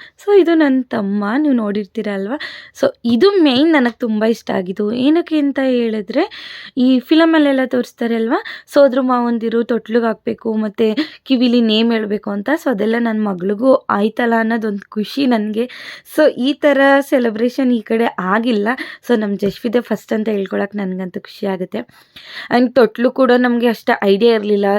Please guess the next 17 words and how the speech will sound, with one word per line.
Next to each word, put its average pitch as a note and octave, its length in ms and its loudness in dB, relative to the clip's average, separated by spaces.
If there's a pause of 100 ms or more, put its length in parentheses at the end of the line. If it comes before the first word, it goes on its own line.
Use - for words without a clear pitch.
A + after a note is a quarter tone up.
ರೆಡಿ G3+ 320 0 (120)
ತೊಟ್ಲುನ G#3 480 0
ತರಿಸ್ಬಿಟ್ಟು G#3 540 -4
ಅದಕ್ಕೆ G3+ 280 -4
ಇದ್ F#3 80 -6
ಮಾಡ್ಬೇಕು F#3 360 -6
ಅಂತ. F3+ 200 -6 (720)
ನಾವೇನಂತ C#4+ 460 -6
ಅನ್ಕೊಂಡ್ವಿ A#3 480 -4
ಅಂದ್ರೆ, A3+ 160 -4
ಮಾಮೂಲಿ A#3+ 360 0
ಇರೋ A3 160 0
ತೊಟ್ಲುಗೇನೆ, G#3+ 580 -4
ಅಂದ್ರೆ A3+ 240 -2
ಇದು G#3 100 -2
ನಮ್ದು G#3+ 340 0
ಅಲ್ಲ G#3+ 220 4